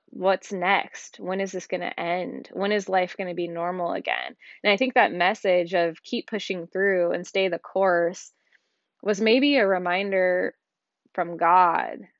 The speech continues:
to continue to see the light in every situation and continue, even when things are hard and they don't feel good and they feel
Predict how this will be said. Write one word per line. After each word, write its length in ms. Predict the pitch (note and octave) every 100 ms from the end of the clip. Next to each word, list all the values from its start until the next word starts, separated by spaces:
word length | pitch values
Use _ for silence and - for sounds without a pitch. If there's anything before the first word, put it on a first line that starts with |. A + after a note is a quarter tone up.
| _ _ _ _ _ _ -
to 760 | - F#3+ F#3 F3+ E3+ E3+ F3 F3+ _ _ _ _ _ _ _ _ _ _ _
continue 760 | - G3+ - A#3 B3 B3 A#3+ A#3
to 160 | -
see 340 | F#3 - G#3 G#3
the 120 | F#3+
light 600 | F3+ E3+ E3+ - - - -
in 120 | F#3+
every 280 | F3+ E3+ F3
situation 840 | - E3+ - E3+ E3+ F3+ F#3 F3+
and 100 | F3+
continue, 1000 | F3 F#3 - - C#4 C#4+ A#3+ F#3 F3+ F3+
even 240 | - A#3 B3+
when 140 | F#3+
things 200 | G3 F#3+
are 140 | E3 - -
hard 600 | F3+ G3+ B3 C#4+ D4 C4+ _ _ _ _ _ _ _ F#3+
and 680 | F3+ F3 E3 E3 E3 D#3+ -
they 140 | F3
don't 200 | G3 F#3+
feel 500 | - - G#3 A#3 A#3+
good 680 | A3+ A#3 A3+ A3+ A3+ A3+ A3
and 240 | - F3
they 120 | E3+ E3+
feel 240 | E3+